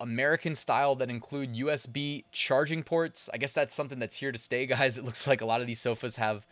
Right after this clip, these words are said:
charging ports built into them now. I'm sure you've seen people walking around with their cell phone and the external batteries, uh, 'cause they can't dare let their phone die for a minute. Um, so now you can just charge it in your sofa.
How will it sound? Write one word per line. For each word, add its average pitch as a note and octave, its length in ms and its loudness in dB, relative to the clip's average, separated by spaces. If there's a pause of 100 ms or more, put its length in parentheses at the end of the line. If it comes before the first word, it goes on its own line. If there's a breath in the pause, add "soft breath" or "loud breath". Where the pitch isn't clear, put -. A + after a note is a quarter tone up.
(220 soft breath)
charging B2+ 320 4
ports B2+ 260 -2
built A#2+ 240 -2
into A#2 200 -4
them G#2+ 120 -2
now. A#2+ 220 2
I'm A2+ 100 -2
sure C#3+ 200 -6
you've C3 160 -8
seen C3+ 120 -6
people A2+ 220 -6
walking A2+ 260 -6
around A2+ 140 -2
with G#2+ 80 -10
their G#2+ 100 -4
cell A#2+ 220 2
phone A#2 240 -4
and G#2+ 120 -6
the G#2+ 120 -4
external A#2 400 -6
batteries, A#2+ 600 -2 (340 loud breath)
uh, G#2 180 -2
'cause A#2 160 -6
they A2 120 0
can't A#2+ 240 -4
dare A2+ 200 0
let A2 160 -2
their A2 120 -2
phone A2+ 260 0
die G#2+ 220 4
for G#2+ 180 -4
a G2+ 40 -4
minute. A#2+ 300 -4 (480 soft breath)
Um, G2+ 320 -4
so A#2+ 140 -6
now A#2+ 140 4
you B2 120 0
can B2 80 -8
just A#2 160 -4
charge G#2+ 240 -2
it B2 80 -6
in C#3 60 -8
your D#3 80 -6
sofa. E3 420 -2